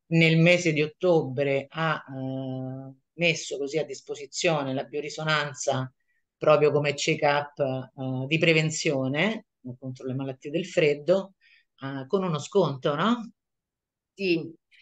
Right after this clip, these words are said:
Speaker 2: questa è un'iniziativa che ho fatto perché, eh, vorrei che la gente si volesse un pochino più bene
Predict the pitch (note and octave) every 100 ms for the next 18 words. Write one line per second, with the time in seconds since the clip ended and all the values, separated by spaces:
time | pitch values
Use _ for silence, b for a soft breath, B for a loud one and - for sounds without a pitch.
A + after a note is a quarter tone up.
0 | B B B B - G#3 F#3 E3 D#3 E3
1 | E3+ F3 F3+ - F#3 F#3+ F3 F3+ F#3+ -
2 | A3 A3+ F3 E3 - D#3+ D3+ - E3 D3+
3 | D3+ E3+ F3 F3+ E3 D#3+ E3 F3+ F3 E3+
4 | D#3 D#3 E3+ E3 D#3+ D#3+ D#3 E3+ D#3+ E3
5 | D3+ - E3+ D#3+ E3 C#3 C3+ D#3+ F#3+